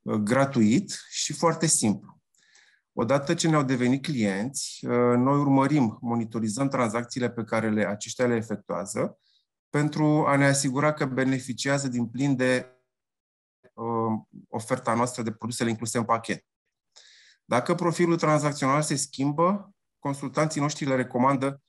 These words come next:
un pachet mai potrivit. Și, uh, nu de multe ori am fost în situația de a le recomanda un pachet mai ieftin. Uh, de exemplu, firme care la un moment dat au renunțat la partenerii externi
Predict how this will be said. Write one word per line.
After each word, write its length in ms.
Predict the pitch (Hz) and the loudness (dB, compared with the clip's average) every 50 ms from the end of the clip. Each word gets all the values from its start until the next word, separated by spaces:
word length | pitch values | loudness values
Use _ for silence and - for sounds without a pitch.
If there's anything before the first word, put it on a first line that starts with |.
| _ _ _ _ | _ _ _ _
un 420 | - - 113 117 123 127 127 127 | -14 -10 -6 -4 -2 0 0 0
pachet 340 | 120 123 123 117 117 - 139 | 0 0 -2 -2 0 -2 0
mai 200 | 127 127 123 117 | 2 2 2 0
potrivit. 560 | 104 127 120 - 110 113 113 101 92 - - - - _ _ _ _ _ - | 0 -4 -6 -6 -6 -6 -6 -6 -8 -10 -14 -20 -20 _ _ _ _ _ -10
Și, 540 | - - - - - - - 123 120 120 120 | -6 -4 -2 -2 -2 0 0 2 2 2 2
uh, 100 | 117 113 - | 0 -2 -4
nu 280 | - 123 127 143 165 170 | -4 -2 0 0 2 2
de 100 | 151 151 | 2 2
multe 320 | 151 147 156 156 - - | 2 2 2 0 0 2
ori 160 | 127 131 139 139 | 2 2 2 2
am 120 | 135 131 | 0 0
fost 320 | 131 - 147 139 - - | -2 -4 -6 -6 -6 -4
în 80 | 139 131 | -4 -4
situația 580 | 127 - 110 - - 110 110 - - - 151 151 | -4 -6 -6 -4 -2 -2 -2 -2 -2 -2 -2 0
de 120 | 139 139 | 2 2
a 60 | 135 | 2
le 100 | 131 127 | 4 4
recomanda 500 | 123 120 117 - 117 113 113 120 120 156 | 2 2 0 0 0 0 0 2 2 0
un 100 | 170 170 | 0 0
pachet 280 | 160 165 156 160 180 165 | 0 -2 -2 -2 -2 -2
mai 180 | 170 170 170 | 0 2 2
ieftin. 260 | 147 113 - - - - _ _ _ _ _ _ _ _ _ _ _ _ _ _ _ _ _ _ _ _ _ _ _ _ _ | 2 0 -2 -6 -14 -20 _ _ _ _ _ _ _ _ _ _ _ _ _ _ _ _ _ _ _ _ _ _ _ _ _
Uh, 380 | _ - 104 110 113 113 113 110 | _ -12 -10 -6 -6 -6 -6 -6
de 160 | 113 113 117 | -6 -4 -2
exemplu, 720 | 143 143 135 131 147 160 156 151 - 156 151 143 135 - - - _ _ _ _ _ _ _ _ | -2 -2 0 0 0 0 0 -2 -2 -2 -2 -2 -2 -4 -8 -16 _ _ _ _ _ _ _ _
firme 420 | - - - 147 143 143 143 135 | -10 -4 -2 0 2 2 2 0
care 260 | 139 - 135 123 123 123 | 0 0 2 2 2 4
la 100 | 120 120 | 4 4
un 120 | 120 123 | 4 2
moment 220 | 120 120 120 117 | 2 2 0 0
dat 220 | 110 135 131 131 - | 0 0 -2 0 0
au 120 | 123 117 | -2 -2
renunțat 540 | 117 120 117 113 113 110 110 - 147 143 139 | 0 -2 -2 -4 -4 -4 -4 -2 -4 -4 -2
la 340 | 127 117 110 107 104 104 101 | -2 -2 0 0 0 0 -2
partenerii 640 | - - 113 110 104 - 113 110 117 123 123 117 107 | -4 -4 -6 -6 -4 -4 -4 -2 -2 0 0 -2 -2
externi 640 | 98 - - - - 120 147 180 202 202 - _ | -4 -4 -6 -4 -2 0 0 0 -2 -4 -8 _